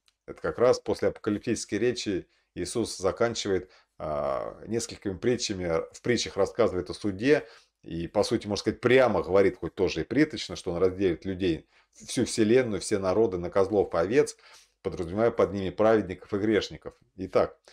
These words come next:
"Когда же придёт Сын Человеческий во славе Своей, все святые ангелы с Ним, тогда сядет на престоле славы Своей, и соберутся пред Ним все народы, и отделит одних от других, как пастырь отделяет овец от козлов, и поставит овец по правую сторону, а козлов по левую.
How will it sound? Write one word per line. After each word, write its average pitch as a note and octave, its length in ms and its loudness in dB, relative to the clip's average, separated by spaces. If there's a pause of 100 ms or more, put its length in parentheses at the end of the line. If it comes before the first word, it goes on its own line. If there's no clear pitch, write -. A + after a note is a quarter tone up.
(180)
"Когда G#2+ 280 4
же C3+ 80 2
придёт C#3 360 4
Сын E3 180 6
Человеческий C3+ 580 2
во G#2+ 120 4
славе C#3 360 2
Своей, G2+ 300 2
все C#3+ 160 -2
святые C#3+ 380 0
ангелы B2+ 340 2
с - 80 -6
Ним, G2 160 -6
тогда F2+ 220 -2
сядет D#3 360 2
на C#3+ 60 -6
престоле C3 460 -2
славы A2 360 4
Своей, F2 440 -2
и - 20 -12
соберутся C3+ 540 -2
пред D3 240 -2
Ним D3 240 -6 (400)
все C3+ 240 2
народы, B2+ 600 2 (1700)
и D3 60 6
отделит D3+ 480 6
одних C#3 360 4
от A#2 80 2
других, C#3 340 0
как - 220 0
пастырь C#3 360 4
отделяет A#2+ 440 4
овец G#2 300 2
от G2 120 -8
козлов, F#2 500 2
и G#2+ 100 -10
поставит D#3 480 2
овец D3+ 260 4
по G#2 120 4
правую D3 360 4
сторону, B2+ 380 0
а E2+ 120 -6
козлов G2 440 0
по G2+ 100 4
левую. F#2+ 480 2